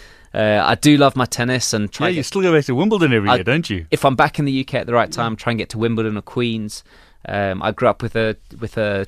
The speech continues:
Speaker 1: I think he's probably number four in the U K now, called, uh, James Ward. So I go and try to see him.
Speaker 2: Mm.
Speaker 1: Uh, I tried to see Kevin Anderson at Queens, but we got rained off, so I was a bit disappointed. I saw him warm up, which was,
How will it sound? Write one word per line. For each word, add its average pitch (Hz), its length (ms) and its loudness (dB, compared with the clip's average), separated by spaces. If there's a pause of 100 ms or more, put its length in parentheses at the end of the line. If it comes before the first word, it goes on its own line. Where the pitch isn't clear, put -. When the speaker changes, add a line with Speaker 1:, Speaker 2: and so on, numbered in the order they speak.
(160)
Speaker 1:
I - 80 -20
think 104 220 -12
he's 87 120 -14
probably 101 300 -8
number 101 180 -8
four 113 380 -2
in 104 220 -4 (180)
the 107 160 -8
U 101 100 -4
K 104 180 -6
now, 98 220 -4
called, 98 300 -8 (340)
uh, 98 300 -2
James 110 400 -4
Ward. 107 340 -2
So - 160 -8
I - 20 -12
go 101 120 -6
and 101 120 -4
try 101 180 -4
to 98 80 -6
see 110 180 -4
him. 107 400 -6 (100)
Speaker 2:
Mm. 90 280 -10 (340)
Speaker 1:
Uh, 101 360 2
I - 40 -2
tried 127 200 0
to - 60 -4
see 127 140 -2
Kevin 120 280 -4
Anderson 117 380 0
at - 80 -8
Queens, 123 400 0
but 101 140 -8
we 82 80 -10
got 98 160 -2
rained 107 320 0
off, - 420 -4
so - 240 -2
I 98 40 4
was 98 100 0
a - 40 -14
bit 113 140 -6
disappointed. 101 500 -6
I 104 40 -6
saw 123 180 0
him 117 100 2
warm 113 240 4
up, - 300 0
which - 220 -8
was, - 420 -6